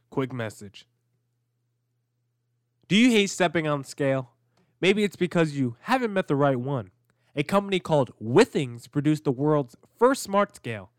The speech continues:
and they are still the best. In fact, Tom's Guide rated Withings Body Plus the best overall smart scale of twenty twenty. If you're looking to lose weight, willpower is key, but so is having the right tools. Withings smart scales are known for durability and exceptional user-friendly design.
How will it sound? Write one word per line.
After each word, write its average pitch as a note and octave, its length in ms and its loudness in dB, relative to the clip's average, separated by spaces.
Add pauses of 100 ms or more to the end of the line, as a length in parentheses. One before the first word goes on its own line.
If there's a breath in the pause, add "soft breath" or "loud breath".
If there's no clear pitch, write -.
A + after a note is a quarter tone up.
(240)
and F3 100 -6
they G3+ 60 6
are F3+ 80 4
still G#3 300 2
the E3 120 2
best. - 560 -2 (240 soft breath)
In D#3+ 120 -8
fact, F#3+ 580 -2 (240)
Tom's G3+ 340 -2
Guide E3+ 220 4
rated C#3+ 360 2
Withings B2 520 -4
Body F#3 300 2
Plus F#3 300 -2
the - 120 -10
best G3 540 -8
overall G#3 400 2
smart E3+ 320 -2
scale D#3 260 -2
of C3+ 80 -2
twenty C#3 240 -6
twenty. B2 340 -8 (400 soft breath)
If - 60 -20
you're G3+ 140 8
looking G3 300 0
to C#3+ 100 -4
lose E3 340 0
weight, F3+ 400 0
willpower D#3+ 640 2
is B2 260 -10
key, A#2+ 360 -10 (240 soft breath)
but C3+ 140 -8
so F3+ 240 4
is D#3 100 0
having D3 220 -4
the C3+ 80 -2
right C3+ 220 0
tools. D3 440 -4 (320)
Withings F#3 300 2
smart D#3+ 280 -4
scales D3+ 340 -2
are C#3+ 60 -6
known D3 220 -4
for A#2+ 120 -10
durability F3 800 -4
and D3 140 -6
exceptional C3+ 800 -6
user-friendly B2 560 -8
design. G#2+ 480 -12